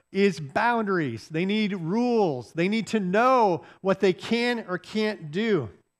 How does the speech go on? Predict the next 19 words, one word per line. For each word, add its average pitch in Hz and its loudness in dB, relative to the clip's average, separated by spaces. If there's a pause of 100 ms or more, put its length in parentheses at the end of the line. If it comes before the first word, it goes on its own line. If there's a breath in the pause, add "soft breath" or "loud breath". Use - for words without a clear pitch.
(560 soft breath)
When 190 2
children 247 2
grow 226 4
up 233 2 (880)
to 214 -2
adults 202 2
or 196 -4
young 190 -2
adults, 247 -2 (540 soft breath)
the 202 2
world 247 4
will 233 0
hand 233 0
them 220 2
some 226 -6
boundaries. 208 0 (600)
It's 220 2
gonna 247 4
happen, 190 0